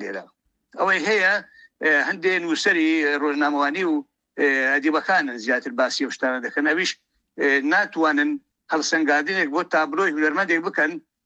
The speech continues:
تاوەکو بینەر بێ بڵێ ئەمە ڕاستە یاخود ڕاست نییە، جوانە یاخود جوان نییە. بینەر ئەوەندەی پێ دەکرێ بە چاوی خۆی تەمەشای بکە لە هەموو دنیا، لە ئەوروپاش. مەسەلەن لەو ئیتالیایە کە س-، جێگای، ئێ، س-، با بڵێن، ئێ،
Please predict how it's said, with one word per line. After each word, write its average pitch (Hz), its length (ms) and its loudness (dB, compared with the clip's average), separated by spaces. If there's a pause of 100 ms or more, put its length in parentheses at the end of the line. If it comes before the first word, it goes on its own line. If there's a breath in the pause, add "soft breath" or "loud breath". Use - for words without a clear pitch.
تاوەکو 156 380 0 (160)
بینەر 165 380 2
بێ 190 120 2
بڵێ 156 180 0
ئەمە 160 200 0
ڕاستە 175 380 0
یاخود 135 260 -4
ڕاست 127 240 -2
نییە، 139 220 2 (360)
جوانە 175 440 2
یاخود 135 220 -4
جوان 127 260 -2
نییە. 120 180 -6 (300)
بینەر 196 360 4
ئەوەندەی 220 440 2
پێ 175 160 2
دەکرێ 160 300 2 (240)
بە 139 120 0
چاوی 208 320 2
خۆی 202 220 -2
تەمەشای 185 360 0
بکە - 200 -6
لە 175 60 2
هەموو 226 220 0
دنیا، 143 240 0
لە 147 120 2
ئەوروپاش. 160 400 0 (560)
مەسەلەن 208 260 0
لەو 233 140 2
ئیتالیایە 190 520 2
کە 175 100 2 (160)
س-، - 120 -12 (760)
جێگای، 175 440 2 (200)
ئێ، 160 100 4 (580)
س-، - 460 -8 (540)
با 147 100 2
بڵێن، 151 240 2 (380 soft breath)
ئێ، 151 100 4